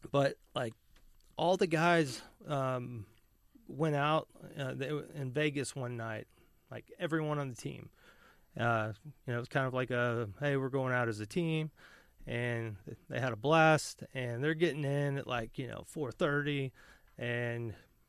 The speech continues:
they're walking in, and Kobe Bryant, he didn't go out. He's walking out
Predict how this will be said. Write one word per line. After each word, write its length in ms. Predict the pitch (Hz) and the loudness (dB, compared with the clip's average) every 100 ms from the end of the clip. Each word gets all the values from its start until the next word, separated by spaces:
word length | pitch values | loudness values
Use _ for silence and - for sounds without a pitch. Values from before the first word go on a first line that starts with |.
| _ _ _ _ | _ _ _ _
they're 140 | 131 160 | -2 2
walking 400 | 156 151 147 131 | 4 2 0 -2
in, 480 | 135 135 127 123 - - | 0 0 0 -4 -6 -12
and 480 | 127 120 120 113 104 - _ _ _ _ _ _ | -8 -6 -4 -6 -8 -12 _ _ _ _ _ _
Kobe 260 | - 143 131 | -2 -2 0
Bryant, 460 | 135 135 127 117 - - | -2 0 0 -2 -8 -8
he 80 | - | 2
didn't 180 | 170 151 | 4 4
go 120 | 135 | 4
out. 280 | 127 117 - - - - - _ | 4 4 0 -10 -20 -20 -20 _
He's 180 | - 151 | 0 0
walking 420 | 127 131 131 127 | 2 2 2 0
out 280 | 120 156 135 | 0 0 -2